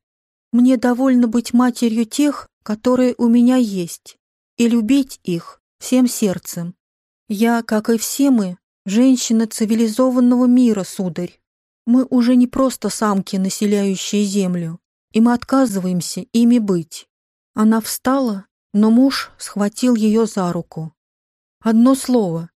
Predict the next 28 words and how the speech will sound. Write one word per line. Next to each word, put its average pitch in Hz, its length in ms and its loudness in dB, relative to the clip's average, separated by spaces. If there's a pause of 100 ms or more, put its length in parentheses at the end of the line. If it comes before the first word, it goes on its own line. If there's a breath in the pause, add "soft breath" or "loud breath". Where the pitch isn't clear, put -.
(100)
одно 240 380 2
только 262 380 0
слово, 240 440 0
Габриэль, 214 640 0 (280)
скажите 233 560 0
мне 202 180 2
правду. 170 600 -4 (800)
Я 240 80 2
вам 240 220 2
только 269 360 -2
что - 260 -8
сказала 214 560 -4
ее. 160 500 -10 (400)
Я 233 180 2
не 233 240 4
изменял 240 580 2
вам 175 300 -8 (240)
никогда». 208 640 -4 (480)
Он 220 220 2
посмотрел 220 760 -2
ей 175 240 -6
прямо 208 400 0
в 190 80 -4
лицо, 170 540 -6 (320)
такое 208 340 -2
прекрасное, 202 840 -6 (420)
в 175 60 -12
глаза 196 580 -2